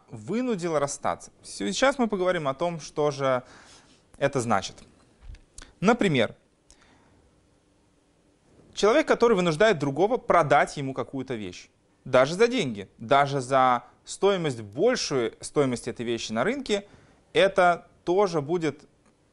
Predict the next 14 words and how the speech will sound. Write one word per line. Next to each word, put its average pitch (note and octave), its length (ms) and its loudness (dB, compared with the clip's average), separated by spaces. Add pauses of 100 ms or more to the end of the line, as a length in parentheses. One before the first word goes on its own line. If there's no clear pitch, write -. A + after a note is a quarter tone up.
(140)
э, A#2 500 0 (400)
являться B2+ 460 0
воровством, A#2+ 560 -2
потому C3+ 280 -4
что - 120 -8
этот C3 320 -8 (100)
человек B2+ 460 0
может E3 280 -2
не C#3+ 280 0
хотеть G3+ 380 -4
расставаться F#3+ 500 0
со - 140 -14
своей A2 280 -6
вещью. F#2+ 320 -12